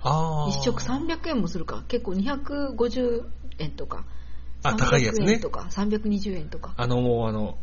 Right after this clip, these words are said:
Speaker 1: 湯気とかであの、パックになってるやつですか？
Speaker 2: わかんない。なんかもう一個ずつで売ってる。
Speaker 1: はい、ありますよね。
Speaker 2: なんかもう結構ナスっぽいもんが出てきた。
Speaker 1: はいはいはいはいはい。
Speaker 2: するやつあるじゃんか。
Speaker 1: ありますね。
Speaker 2: あれにしとけばよかったと思って。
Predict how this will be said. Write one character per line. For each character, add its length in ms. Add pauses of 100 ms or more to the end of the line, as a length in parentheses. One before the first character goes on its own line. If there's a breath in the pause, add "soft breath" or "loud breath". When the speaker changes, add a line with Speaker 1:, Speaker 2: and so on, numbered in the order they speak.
(100)
Speaker 1:
湯 320
気 160
と 120
か 80
で 100
あ 60
の、 140
パ 120
ッ 40
ク 120
に 60
な 60
っ 20
て 80
る 60
や 40
つ 40
で 60
す 80
か？ 120 (500 loud breath)
Speaker 2:
わ 80
か 80
ん 60
な 60
い。 20
な 80
ん 40
か 80 (200)
も 220
う 100
一 120
個 120
ず 80 (100)
つ 60
で 180 (220)
売 60
っ 20
て 180
る。 320
Speaker 1:
は 180
い、 60
あ 80
り 60
ま 100
す 100
よ 100
ね。 200
Speaker 2:
な 120
ん 40
か 80
も 320
う 140
結 180
構 160
ナ 180
ス 200
っ 20
ぽ 220
い 60
も 140
ん 60
が 100
出 120
て 100
き 80
た。 80
Speaker 1:
は 180
い 120
は 160
い 100
は 180
い 60
は 20
い 0
は 180
い。 20
Speaker 2:
す 80
る 120
や 120
つ 120
あ 60
る 80
じ 80
ゃ 40
ん 100
か。 100
Speaker 1:
あ 100
り 120
ま 80
す 100
ね。 80
Speaker 2:
あ 100
れ 120
に 100
し 80
と 100
け 140
ば 80
よ 100
か 120
っ 40
た 340
と 100
思 120
っ 40
て。 160